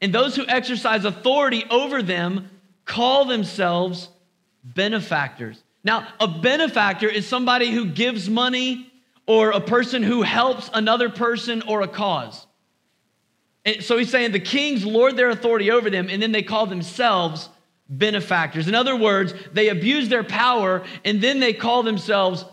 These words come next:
public servants. If we could put it in today's English, does that make sense? That's what Jesus is saying at the table of the Lord.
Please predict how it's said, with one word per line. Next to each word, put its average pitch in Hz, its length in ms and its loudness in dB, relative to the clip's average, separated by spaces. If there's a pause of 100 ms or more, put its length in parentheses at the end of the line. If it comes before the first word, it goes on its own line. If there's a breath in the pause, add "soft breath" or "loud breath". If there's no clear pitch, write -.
public 190 360 -4
servants. 170 640 -8 (500)
If 151 100 -4
we 202 100 0
could 185 140 0
put 226 160 2
it 208 100 2
in 208 120 0
today's 208 420 0
English, 196 300 -2
does 190 200 -4
that 226 140 0
make 226 200 0
sense? 233 440 -2 (540 loud breath)
That's 254 220 2
what 254 160 2
Jesus 214 440 2
is 202 140 -2
saying 208 300 2
at 202 120 0
the 185 80 -8
table 202 400 0
of 175 80 -4
the 175 80 0
Lord. 175 300 -2